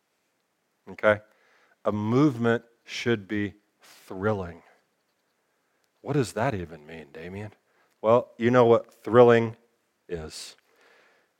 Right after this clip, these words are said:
With certainty, count on it, take it to the bank, hundred percent certainty. I can tell you something is happening here.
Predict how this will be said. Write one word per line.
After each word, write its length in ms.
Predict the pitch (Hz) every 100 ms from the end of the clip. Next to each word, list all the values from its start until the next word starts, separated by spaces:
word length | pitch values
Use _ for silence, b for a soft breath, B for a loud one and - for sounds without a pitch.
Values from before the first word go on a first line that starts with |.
| -
With 160 | 123
certainty, 1000 | - - - 190 233 - 135 - 101 80 _ _ _ _ _ -
count 460 | - 190 226 247
on 220 | 175 147 147
it, 180 | 160 - b b b
take 320 | - 208 247
it 160 | 247 240
to 120 | 214
the 120 | 185
bank, 500 | 135 151 156 170 - -
hundred 500 | - 208 254 247 226
percent 460 | 202 190 185 170 -
certainty. 680 | - 131 131 127 160 190 170 b b b b b _ _ _ _ _ _ _ _ _ _ _ _ _ _ _ _ _ _ _ -
I 120 | 120
can 160 | 139 131
tell 220 | 143 135
you 120 | 127
something 520 | - 120 - 117 110 - _ _
is 180 | - 101
happening 500 | 110 104 104 98 95
here. 240 | 82 76